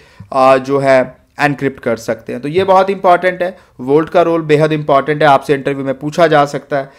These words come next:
अब चलिए चलते हैं अपने last, आ, topic की तरफ Ansible के, जो थोड़ा सा tricky है, but I hope वो भी आपको समझ आ जाएगा, जो है roles का। तो पहले board पे समझ लेते हैं, फिर मैं आपको lab में करके दिखाता हूं।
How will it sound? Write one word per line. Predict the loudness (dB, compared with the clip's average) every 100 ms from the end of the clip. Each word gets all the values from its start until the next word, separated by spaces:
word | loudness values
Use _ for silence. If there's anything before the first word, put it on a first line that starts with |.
| _ _ -2
अब | -2 0
चलिए | 0 2 2
चलते | 0 0 0
हैं | 0
अपने | 0 -6
last, | 0 4 4 4 0 4
आ, | 4 4 2 0 0
topic | 0 0 -4
की | -2
तरफ | 2 4 2 _ -6
Ansible | -4 -4 -2 -2 -2
के, | -8 -10 _ -6
जो | -6 -2
थोड़ा | 2 2
सा | 2
tricky | -2 -4 0 2
है, | 2 0 _ _ -2
but | 0 2 4
I | 4
hope | 4 2
वो | 0
भी | 2
आपको | 2 0 -2
समझ | -2 0
आ | 2
जाएगा, | 2 2 0 -6 _ _ _
जो | 0 4
है | 6 4 2 0
roles | 2 2 -2
का। | -6 -6
तो | -4
पहले | 2 2 4
board | 2 2
पे | 0
समझ | 0 0
लेते | -2 0
हैं, | -2
फिर | -2 0
मैं | 0
आपको | 0 0
lab | 0
में | 0
करके | -4 -4
दिखाता | -2 0 0
हूं। | -2